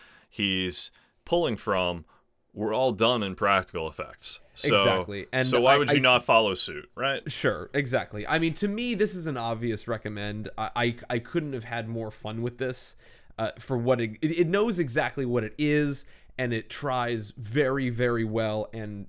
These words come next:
Speaker 2: pulls off everything almost effortlessly to just give a great B-movie vibe, the feel of a good old school B-movie that I'm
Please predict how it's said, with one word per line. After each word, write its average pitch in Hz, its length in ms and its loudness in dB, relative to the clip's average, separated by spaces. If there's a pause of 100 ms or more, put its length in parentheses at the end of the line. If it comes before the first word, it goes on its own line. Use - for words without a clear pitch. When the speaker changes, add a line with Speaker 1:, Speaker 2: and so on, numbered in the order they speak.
(100)
Speaker 2:
pulls 139 260 -4
off 120 260 -2
everything 131 800 -2 (160)
almost 233 460 2
effortlessly 113 800 -4 (320)
to 143 140 -2
just 123 500 0 (140)
give 135 180 2
a 127 140 -2
great 127 920 -6 (480)
B-movie 175 520 0
vibe, 104 600 -4
the 113 80 -6
feel 190 840 4
of 135 180 0
a 131 80 -2
good 135 320 2 (100)
old 131 320 0
school 131 360 -4
B-movie 113 760 -2
that 120 160 -2
I'm 113 320 -2